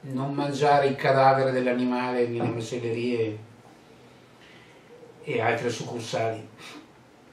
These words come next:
L'anoressia intellettuale è la non accettazione assoluta del discorso della morte,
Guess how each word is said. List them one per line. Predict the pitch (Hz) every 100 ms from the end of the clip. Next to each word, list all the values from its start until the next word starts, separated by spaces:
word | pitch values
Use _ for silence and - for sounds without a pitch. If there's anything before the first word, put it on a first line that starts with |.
| - - - - - - - - - - - - - - - - - - - -
L'anoressia | - - 320 156 254
intellettuale | 202 196 175 165 175 - 147 151
è |
la | 131 139
non | 160 190 214 170 135 -
accettazione | 117 - - - 156 - 202 190 151 127 - -
assoluta | 208 - 202 180 165 160 220 - - - - - - - - - - - -
del | - 135 135 190 208
discorso | 180 - 175 160 156
della | 135 135
morte, | 131 156 151 -